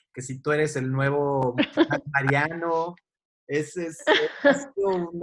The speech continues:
Speaker 1: ha, ha sido un éxito a-, a-, a-, abram-, abrumador. Abramador, no, abrumador.
Speaker 2: Sí, abrumador. Si no nos creen, vean los comentarios de la prensa que subimos en, este, en el po-, en el Instagram de No Soy Una Señora,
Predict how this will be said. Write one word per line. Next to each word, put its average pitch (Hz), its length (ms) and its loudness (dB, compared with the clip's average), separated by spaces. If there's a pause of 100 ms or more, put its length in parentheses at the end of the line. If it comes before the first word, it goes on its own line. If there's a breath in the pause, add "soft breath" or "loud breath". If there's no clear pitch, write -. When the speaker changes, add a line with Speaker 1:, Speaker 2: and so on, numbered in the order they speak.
Speaker 1:
ha, 165 320 0
ha 170 100 -6
sido 170 200 -2
un 165 100 -8
éxito 120 1040 -6 (240)
a-, 135 420 -4 (160)
a-, 139 400 2
a-, 139 180 2
abram-, 143 440 0
abrumador. 143 640 0 (120)
Abramador, 139 840 -2
no, 123 240 -6
abrumador. 123 520 -6
Speaker 2:
Sí, 254 440 6 (720)
abrumador. 220 600 8 (200 loud breath)
Si 269 240 8
no 277 160 12
nos 330 240 10
creen, 262 480 10
vean 262 320 12
los 262 140 4
comentarios 214 560 6
de 226 100 6
la 190 160 4
prensa 220 360 0
que 220 120 -8
subimos 208 540 -2
en, 190 160 -2
este, 185 640 0
en 202 100 0
el 196 140 2
po-, 208 160 4
en 208 100 4
el 196 300 2
Instagram 208 480 0
de 190 120 2
No 202 120 -4
Soy 214 180 0
Una 214 160 -4
Señora, 208 500 0